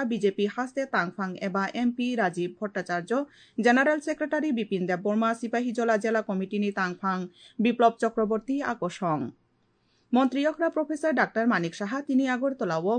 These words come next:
মুখ্যমন্ত্রী সমীপেশু পান্দা হাস্তেনি জুদা জুদা আমচাইনি ফাইনাই লুকুরকনি জংজালনি ককনো খনাকা তৈ দায়িত্ব ন নাংমানি ইয়াপ্রি নাহারনাও দাগি মুংরিখা ক্রংজাক আদং রকন। পান্দা মানজাখা সাখাম সচিব কিরণ গিত্তেন খবৈ জুদা জুদা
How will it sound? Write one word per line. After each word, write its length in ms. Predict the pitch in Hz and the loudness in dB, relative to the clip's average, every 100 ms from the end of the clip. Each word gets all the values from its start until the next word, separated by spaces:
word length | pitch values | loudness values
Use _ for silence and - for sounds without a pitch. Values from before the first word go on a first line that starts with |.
| 254 | 4
মুখ্যমন্ত্রী 520 | 269 302 294 285 302 294 | 4 0 2 2 -2 -2
সমীপেশু 520 | 208 180 202 208 233 220 | -2 -2 -2 -2 -2 -2
পান্দা 320 | 214 180 180 247 285 - - - | 0 0 0 0 -2 -14 -12 2
হাস্তেনি 360 | 269 285 320 302 254 | 2 4 4 4 4
জুদা 200 | 214 196 | 2 2
জুদা 220 | 196 190 196 - | 2 2 2 4
আমচাইনি 400 | 247 254 214 180 180 | 2 4 2 0 -2
ফাইনাই 340 | - 208 226 240 | -2 0 2 2
লুকুরকনি 480 | 202 190 175 170 196 190 | 2 4 2 2 -2 0
জংজালনি 440 | 202 190 185 185 180 | -2 0 -2 -2 -2
ককনো 260 | 214 208 208 | -2 -2 -6
খনাকা 340 | 208 196 190 254 277 | -2 -4 -2 -4 -2
তৈ 120 | 269 226 | -2 2
দায়িত্ব 240 | 240 226 294 269 | 0 0 0 2
ন 20 | 151 - - - 226 | 2 -2 -16 0 6
নাংমানি 360 | 254 269 330 247 | 8 8 4 4
ইয়াপ্রি 280 | 233 240 190 196 | 2 2 2 2
নাহারনাও 460 | 214 214 208 233 311 - - 247 | 0 0 2 2 0 -6 -2 4
দাগি 220 | 262 254 214 | 4 4 0
মুংরিখা 340 | 196 190 254 254 | 0 -2 -2 -2
ক্রংজাক 400 | 220 214 247 247 - | -2 -2 -2 -4 -2
আদং 200 | 233 190 151 | -2 0 0
রকন। 200 | 151 185 180 151 - - - | -2 -2 -2 -2 -8 -12 2
পান্দা 260 | 247 247 294 | 6 6 4
মানজাখা 400 | 302 285 311 311 311 | 4 2 0 -4 -6
সাখাম 340 | - 302 254 190 | -6 -6 -4 -4
সচিব 300 | 190 175 208 240 | -4 -2 -2 0
কিরণ 240 | 233 208 196 | 0 0 0
গিত্তেন 300 | 196 202 233 240 240 | -2 -2 -2 -2 0
খবৈ 300 | 226 233 233 226 - - | 2 2 2 -2 -6 0
জুদা 200 | 233 233 233 | 4 4 4
জুদা 200 | 233 | 2